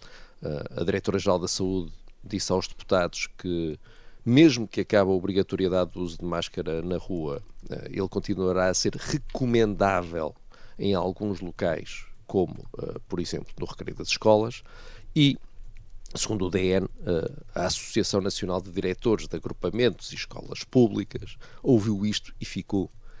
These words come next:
sem saber o que fazer. Eh, neste momento, os documentos da D G S dizem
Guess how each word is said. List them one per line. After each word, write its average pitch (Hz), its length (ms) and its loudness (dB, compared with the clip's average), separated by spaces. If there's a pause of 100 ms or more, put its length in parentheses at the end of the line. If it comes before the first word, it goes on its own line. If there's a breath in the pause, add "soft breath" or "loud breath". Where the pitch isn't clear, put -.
(140)
sem - 320 2
saber 87 400 2
o 85 60 -4
que - 100 -12
fazer. - 340 -6 (340)
Eh, - 200 -10 (520 soft breath)
neste 117 320 6
momento, 107 500 4
os 107 140 -2
documentos - 360 -2
da 101 100 2
D 98 120 2
G 92 260 2
S - 240 -2
dizem 87 420 -2